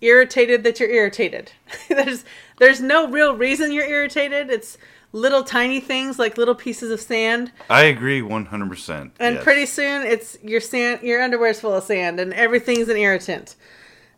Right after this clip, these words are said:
Speaker 1: But as someone very wise pointed out to me, it only takes one grain of sand to make a pearl. So let's try to make our pearls this holiday season instead of letting that sand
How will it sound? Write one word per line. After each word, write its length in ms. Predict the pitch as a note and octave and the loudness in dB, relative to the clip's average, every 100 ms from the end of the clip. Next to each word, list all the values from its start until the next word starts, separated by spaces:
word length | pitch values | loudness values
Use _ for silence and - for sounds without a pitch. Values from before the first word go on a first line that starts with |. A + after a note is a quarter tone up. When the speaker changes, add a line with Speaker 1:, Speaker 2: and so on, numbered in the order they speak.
| - | 0
Speaker 1:
But 160 | A3+ | 2
as 260 | - B3 B3 | 6 4 4
someone 640 | D4+ C#4+ C4+ C4+ C4 A#3+ | -2 -4 -2 -4 -4 -4
very 300 | A#3+ B3 B3 | 0 2 2
wise 460 | A#3+ A3 A3 A3 A3 | 0 0 2 0 -2
pointed 340 | - A#3 A3 | -6 -6 -2
out 200 | G#3+ A3+ | -2 -4
to 100 | - | -4
me, 400 | G#3+ F#3 F3+ F#3 - _ | -6 -4 -6 -8 -16 _
it 160 | A3+ G#3 | -8 -6
only 220 | A3 A3 | -4 -4
takes 280 | A3+ G#3+ A3 | -4 -6 -6
one 220 | G#3+ G#3 | -8 -6
grain 220 | G#3 G3+ | -6 -6
of 80 | G3 | -8
sand 320 | - F#3+ F#3+ | -8 -8 -8
to 80 | G#3 | -10
make 180 | F#3 F3+ | -12 -10
a 60 | |
pearl. 400 | - F#3 - - _ _ _ _ _ _ _ _ _ _ _ | -12 -10 -12 -14 _ _ _ _ _ _ _ _ _ _ _
So 460 | - - B3 A#3 A3+ | -8 -2 2 2 0
let's 340 | B3+ D4 - - | -2 -2 -4 -2
try 200 | C#4+ C#4 | 2 4
to 100 | C4 | 2
make 260 | A#3+ A#3+ A#3+ | 0 -2 0
our 140 | A3+ | 0
pearls 760 | A#3 B3 A#3 A3+ G#3+ G3+ - - _ | 0 0 2 2 -2 -4 -10 -20 _
this 320 | G3 G3 - - | -10 -10 -12 -20
holiday 440 | - G#3+ G3+ G3 F#3 | -6 -2 -2 -2 -4
season 480 | F#3 G#3 F#3+ F#3 F#3+ | -4 -4 -4 -4 -6
instead 420 | F#3 - A3 G#3 | -10 -6 -4 -4
of 120 | G3 | -4
letting 260 | G3+ G3 F#3+ | -4 -4 -6
that 180 | F#3+ | -8
sand 500 | - G#3+ G3 F#3+ F#3+ | -8 -6 -4 -4 -6